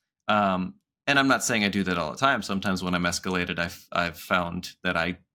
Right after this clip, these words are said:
dug into my toolbox and actually delivered and helped the situation. But man, that's one of my greatest fears,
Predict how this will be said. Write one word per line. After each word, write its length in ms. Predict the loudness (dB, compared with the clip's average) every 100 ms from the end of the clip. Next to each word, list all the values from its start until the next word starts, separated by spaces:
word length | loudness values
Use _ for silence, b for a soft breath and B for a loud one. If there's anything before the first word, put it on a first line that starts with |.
| _ _ -2
dug 240 | 0 2
into 140 | 0
my 140 | 0 0
toolbox 840 | -2 -2 0 0 0 0 -2 -4
and 180 | -4 -2
actually 400 | -2 -4 -2 -2
delivered 540 | -2 -2 0 0 -2 -8 _
and 280 | 0 2 0
helped 380 | -2 -2 -4 -8
the 80 | -6
situation. 720 | -6 -6 -6 -6 -8 -10 -16 b b b b _
But 100 | -2
man, 340 | 2 4 2 -2 -8
that's 340 | 0 2 2 2
one 140 | 0
of 80 | 2
my 120 | 2
greatest 420 | 2 2 2 0
fears, 540 | 0 0 2 -2 -2